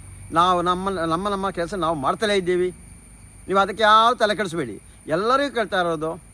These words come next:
ಇದನ್ನು ಸ್ವಲ್ಪ ಹೈಲೈಟ್ ಮಾಡಿ, ಇದನ್ನು ತಿಳಿಸಿ. ಇದನ್ನು ಇವಾಗ ಆಗಬೇಕು, ಇದು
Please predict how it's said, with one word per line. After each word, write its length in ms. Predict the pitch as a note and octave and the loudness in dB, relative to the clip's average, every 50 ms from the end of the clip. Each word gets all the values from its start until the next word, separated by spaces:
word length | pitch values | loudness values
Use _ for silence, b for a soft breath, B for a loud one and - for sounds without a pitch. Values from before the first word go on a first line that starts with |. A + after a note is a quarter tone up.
| - - - - - - - - | -20 -20 -20 -20 -20 -16 -10 -6
ಇದನ್ನು 220 | G3 C#4 D4 C#4+ B3+ F#3 | -2 -2 0 0 0 -2
ಸ್ವಲ್ಪ 180 | F3+ E3 - C#3+ | -2 -2 -2 -4
ಹೈಲೈಟ್ 220 | B2+ A#2 G2+ - - - | -4 -6 -8 -14 -16 -20
ಮಾಡಿ, 120 | - - - - - - - - - F3+ | -20 -20 -20 -20 -20 -20 -20 -16 -10 -4
ಇದನ್ನು 220 | G#3+ C#4+ D#4 D4+ A3 B3 | -2 0 0 0 -2 -2
ತಿಳಿಸಿ. 280 | F#3+ D#3+ - - F3 E3 - - - - - - - - - - - - - - | -4 -4 -4 -8 -18 -18 -18 -20 -20 -20 -20 -20 -20 -20 -20 -20 -20 -14 -10 -6
ಇದನ್ನು 240 | A#3 C4 D#4 E4 E4 D#4+ | -2 0 2 2 4 4
ಇವಾಗ 160 | D4+ D4 C4 B3+ A#3 | 4 6 6 6 4
ಆಗಬೇಕು, 260 | G#3 G3+ F3 - - C3 E3 | 4 2 -4 -6 -6 -8 -6
ಇದು 100 | G#3 | -6